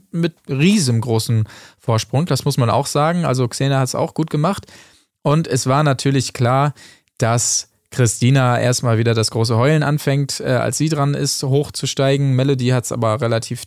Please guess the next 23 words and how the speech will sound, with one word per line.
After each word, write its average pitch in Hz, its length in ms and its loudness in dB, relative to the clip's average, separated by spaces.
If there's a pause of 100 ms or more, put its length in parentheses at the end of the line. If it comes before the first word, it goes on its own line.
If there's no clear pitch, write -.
(120)
tapfer 147 400 -4
durchgezogen. 143 920 -2 (560)
Und 127 160 0
dann 175 300 0 (160)
wurde 131 220 2
das 120 200 0
Gra-, 131 240 0
Drama 135 360 2
noch 123 160 0
etwas 131 280 0
größer, 139 520 2 (280)
denn 160 300 2 (960)
eigentlich 190 600 0
haben 160 320 2
Alex 160 420 0
und 135 260 0
Christina 139 460 0
zu 135 140 -4
diesem 123 260 -2
Zeitpunkt 120 580 -2
einen 117 280 2
Vorteil, 143 720 0
aber 151 540 0